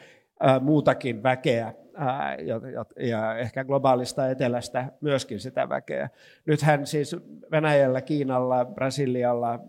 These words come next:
Intialla ja Etelä-Afrikalla oli tämä brics-suunnitelma, joka tuossa, ähm, kym-, toista, vähän toistakymmentä vuotta sitten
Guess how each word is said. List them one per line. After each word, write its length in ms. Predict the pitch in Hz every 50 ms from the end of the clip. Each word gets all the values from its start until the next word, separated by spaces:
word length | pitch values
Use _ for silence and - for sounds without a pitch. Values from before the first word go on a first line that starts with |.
| - _
Intialla 720 | - 151 139 131 120 - 135 120 120 123 120 113 117 117 117
ja 140 | 120 123
Etelä-Afrikalla 840 | 123 127 - 143 123 120 123 117 - 147 117 - - 117 117 117 117
oli 220 | 120 120 131 123 123
tämä 280 | - 123 117 123 123
brics-suunnitelma, 1500 | 120 - 135 135 160 160 160 - - - - - - _ _ - - - 143 135 131 131 123 117 - 135 113 113 110 113 110
joka 340 | 110 113 110 - 123 117
tuossa, 440 | 110 - - 120 107 - - 131 117 110 - - - - - _ _ - -
ähm, 260 | 143 151 156 151 - - - - 160 151 156 156 - - - - 151 147 - - - -
kym-, 240 | - 147 131 131 123 -
toista, 260 | 139 131 123 - -
vähän 220 | 143 151 180 160
toistakymmentä 640 | 127 147 139 135 - 147 - 143 131 131 120 - 131
vuotta 300 | 127 131 131 123 - 131
sitten 500 | 117 - 139 120 - - 127 120 113 110